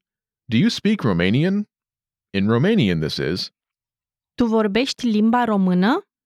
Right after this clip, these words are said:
Speaker 1: The first word of this question is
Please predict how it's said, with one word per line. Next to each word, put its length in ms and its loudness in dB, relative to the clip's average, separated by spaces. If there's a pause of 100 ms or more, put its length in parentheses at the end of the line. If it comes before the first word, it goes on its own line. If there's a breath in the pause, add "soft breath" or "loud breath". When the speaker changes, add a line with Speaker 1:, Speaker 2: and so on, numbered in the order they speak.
(1200)
Speaker 1:
The 120 -2
first 400 -2
word 180 0
of 60 -4
this 160 -6
question 420 -2
is 300 -8